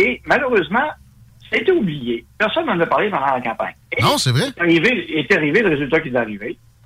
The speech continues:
Speaker 1: Eh ben oui. Et là, les gens, tout d'un coup, découvrent leur système. Moi, c'est, c'est, c'est ça qui est fascinant. Les gens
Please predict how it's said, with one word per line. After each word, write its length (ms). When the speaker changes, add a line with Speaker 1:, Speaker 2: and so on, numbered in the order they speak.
Speaker 1:
Eh 40
ben 160
oui. 240
Et 140
là, 220
les 260
gens, 240
tout 100
d'un 160
coup, 200
découvrent 760
leur 220
système. 480
Moi, 200
c'est, 220
c'est, 180
c'est 100
ça 100
qui 100
est 40
fascinant. 360
Les 160
gens 240